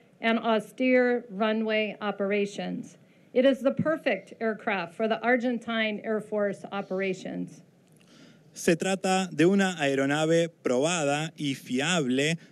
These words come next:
Speaker 2: para el transporte de efectivos y para operaciones austeras en pista. Es la aeronave perfecta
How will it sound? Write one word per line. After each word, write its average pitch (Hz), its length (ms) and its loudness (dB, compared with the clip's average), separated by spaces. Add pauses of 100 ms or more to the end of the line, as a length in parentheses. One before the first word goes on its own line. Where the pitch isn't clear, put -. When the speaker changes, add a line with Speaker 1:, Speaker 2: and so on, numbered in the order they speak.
(140)
Speaker 2:
para 175 280 2
el 160 100 2
transporte 127 640 0
de 113 140 2
efectivos 175 800 2
y 185 160 -2
para 151 300 0
operaciones 135 840 0
austeras 127 760 -2
en 135 200 2
pista. 135 480 0 (240)
Es 147 140 0
la 151 80 4
aeronave 131 580 2
perfecta 151 880 -2